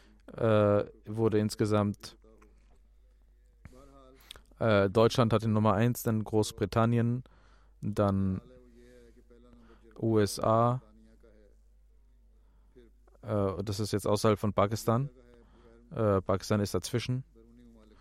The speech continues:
In drei U S A, vier Kanada.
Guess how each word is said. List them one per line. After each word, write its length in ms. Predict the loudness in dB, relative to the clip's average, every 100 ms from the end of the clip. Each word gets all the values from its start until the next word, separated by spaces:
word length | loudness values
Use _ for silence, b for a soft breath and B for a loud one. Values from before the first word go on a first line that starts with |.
| b b b -20 -20 -8
In 380 | -2 0 0 0
drei 340 | 4 6 6
U 140 | 6
S 140 | 2 4
A, 200 | 4 4
vier 320 | 2 2 2
Kanada. 560 | 2 2 4 4 2